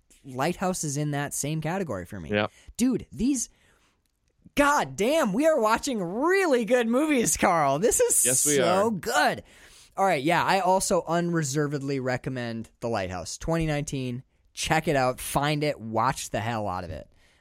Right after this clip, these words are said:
Speaker 1: Um, and let us know what you think by dropping us a line at <laughs> measuring flicks podcast at gmail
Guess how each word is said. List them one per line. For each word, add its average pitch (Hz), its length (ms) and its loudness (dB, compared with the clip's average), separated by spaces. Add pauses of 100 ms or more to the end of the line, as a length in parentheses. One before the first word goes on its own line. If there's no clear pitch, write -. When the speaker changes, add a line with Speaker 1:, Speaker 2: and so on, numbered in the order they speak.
(160)
Speaker 1:
Um, 110 360 -2
and 139 140 -6
let 175 120 -2
us - 140 -10
know 202 80 -4
what 170 120 -6
you 147 100 -2
think 190 320 -6
by 113 140 -2
dropping 120 340 -4
us 120 100 -6
a 117 60 -6
line 135 320 -6
at 110 240 -8
<laughs> - 0 -
measuring 165 580 0
flicks 156 280 -8
podcast 139 640 -2
at 113 100 -6
gmail 139 640 -4